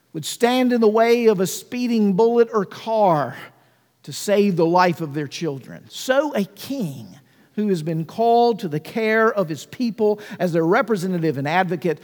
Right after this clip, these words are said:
should not abandon his post in the moment of need, but indeed should stay in his place. It's possible, but that we're not told. Instead, what it seems that David is actually focusing on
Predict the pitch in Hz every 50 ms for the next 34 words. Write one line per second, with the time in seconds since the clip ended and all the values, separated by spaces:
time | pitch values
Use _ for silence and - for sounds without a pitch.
0 | - - - - - - - 285 311 269 277 254 233 208 185 160 170 214 240 247
1 | 233 226 208 185 170 147 - - 196 190 175 156 - - 156 156 156 156 165 165
2 | 160 160 151 139 123 151 185 180 170 143 151 151 143 147 139 156 175 170 147 -
3 | 165 143 - - - 196 185 180 170 165 - 160 143 139 139 127 127 - - 190
4 | 156 127 110 - 254 254 - - 135 113 110 - 135 127 165 202 220 208 - _
5 | _ _ _ _ _ _ _ _ _ _ _ _ _ _ _ _ _ _ _ -
6 | 170 175 160 - 160 175 196 175 143 - - 107 90 80 104 - _ _ _ _
7 | _ _ _ _ _ _ _ _ _ _ _ _ _ _ _ _ _ _ _ _
8 | _ _ _ _ _ _ _ _ _ _ _ _ _ _ _ _ _ _ _ _
9 | _ _ _ _ _ _ _ _ _ _ _ - - 170 - - - - 302 294
10 | 226 185 160 175 202 202 185 - - 269 311 311 262 196 208 - 180 165 196 202
11 | 208 185 185 175 156 151 135 160 170 170 - - - 151 135 117 - 151 151 -
12 | 127 - - 104 92 87 65 65 64 71 85